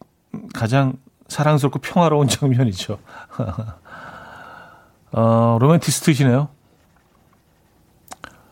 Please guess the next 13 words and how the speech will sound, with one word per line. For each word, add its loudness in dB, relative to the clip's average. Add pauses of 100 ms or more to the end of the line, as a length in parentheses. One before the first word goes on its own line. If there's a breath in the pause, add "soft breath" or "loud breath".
(880 loud breath)
삼이팔삼 2
님, 2 (540 loud breath)
철도 2 (540)
선로 2
보수원입니다. 2
밤새 0
눈이 4
많이 2
내려 2
기차 -2
안전하게 2
보내기 0
위해서 0